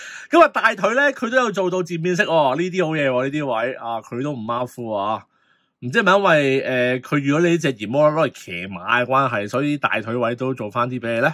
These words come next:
係啦，唔知關唔關事啦。噉啊，呢啲腳嘅位置都係同之前一啲，呃，重甲嘅角色一樣啦，啲硬件係冇分別㗎啦，我眼望落去。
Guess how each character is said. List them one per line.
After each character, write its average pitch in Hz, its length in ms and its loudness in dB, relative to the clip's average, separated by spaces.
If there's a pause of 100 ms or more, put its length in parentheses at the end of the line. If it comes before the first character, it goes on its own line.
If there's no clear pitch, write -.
(140)
係 113 80 -10
啦， 95 80 -4
唔 82 100 -8
知 117 120 -8
關 107 120 -4
唔 104 40 -4
關 104 160 -4
事 90 80 -8
啦。 92 180 -2 (680)
噉 110 180 -4
啊， 107 120 0
呢 175 220 -4
啲 190 500 -4 (120)
腳 131 220 4
嘅 123 160 -4
位 110 200 2
置 123 880 -2
都 156 160 0
係 143 160 0
同 95 160 -6
之 143 180 -6
前 107 200 -10
一 110 60 -4
啲， 135 480 -4
呃， 95 600 -6 (1080)
重 131 320 -4
甲 135 200 4 (120)
嘅 127 920 2 (260)
角 135 120 4
色 - 200 -2 (220)
一 170 120 -4
樣 123 340 2
啦， 143 120 -2
啲 156 120 -6
硬 92 420 -4
件 98 160 -10
係 110 180 -6
冇 82 200 -8
分 107 280 -12
別 - 200 -20
㗎 67 100 -14
啦， 60 240 -10
我 92 140 -14
眼 85 360 -12
望 71 140 -10
落 - 220 -14
去。 - 200 -14